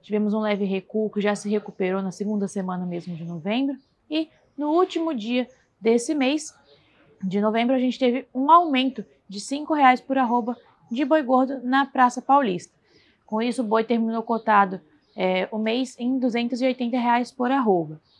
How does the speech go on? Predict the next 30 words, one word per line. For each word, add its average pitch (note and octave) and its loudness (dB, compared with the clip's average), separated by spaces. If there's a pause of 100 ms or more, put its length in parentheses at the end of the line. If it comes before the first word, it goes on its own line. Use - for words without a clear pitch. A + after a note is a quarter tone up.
(320)
Ao F#3+ -6
mesmo G#3 0
tempo G#3+ -2
que A3 -4
o G#3 0 (380)
boi G3+ 6
do F#3+ 0
mercado A3+ 2
interno F#3 -2 (200)
teve G3 2
esse G3 -4
aumento, C#4 0
o - -6
boi A#3+ -2
do A3 -6
mercado A#3 0 (100)
externo, G3+ -2
boi G#3 -2
China, C#4 -6 (320)
também D4 2
aumentou B3+ 0 (220)
esses B3 -4
mesmos A#3+ 0
cinco A#3 -6
reais B3+ 4 (320)
e D#4+ -4 (220)
terminou C#4 0
o C4 0
mês B3 0
cotado A#3+ 0